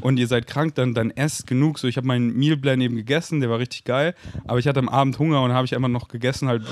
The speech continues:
was ich, was ich gefühlt hab, weil den Körper mit, äh, eben in Abundance von, von Nährstoffen versorgen, dass er eben die nutzen kann,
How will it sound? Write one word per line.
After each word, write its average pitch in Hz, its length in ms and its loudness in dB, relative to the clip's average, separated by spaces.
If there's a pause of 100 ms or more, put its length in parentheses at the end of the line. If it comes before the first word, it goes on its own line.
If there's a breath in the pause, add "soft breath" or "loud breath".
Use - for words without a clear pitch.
was 117 180 -2
ich, 120 240 -8
was 123 200 -4
ich 110 60 -8
gefühlt 165 440 -2
hab, 135 260 -2 (360 loud breath)
weil 120 280 2
den 120 440 -2
Körper 135 420 2
mit, 127 260 0
äh, 117 240 0
eben 120 440 0 (440 loud breath)
in 131 140 4
Abundance 135 480 2
von, 127 260 2
von 117 420 -2
Nährstoffen 123 840 -2 (180)
versorgen, 131 760 0
dass 117 160 -4
er 113 80 0
eben 117 220 0
die 117 100 -2
nutzen 131 300 -2
kann, 120 300 -2